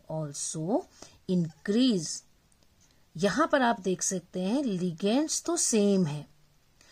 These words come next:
but metals are different, their oxidation state is also same, only the difference is that the metals are different, they are from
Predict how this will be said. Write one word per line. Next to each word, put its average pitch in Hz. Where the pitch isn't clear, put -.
but 190
metals 175
are 165
different, 202
their 226
oxidation 269
state 180
is -
also 156
same, 202
only 294
the 311
difference 196
is 202
that 175
the 180
metals 196
are 160
different, 196
they 277
are 180
from 185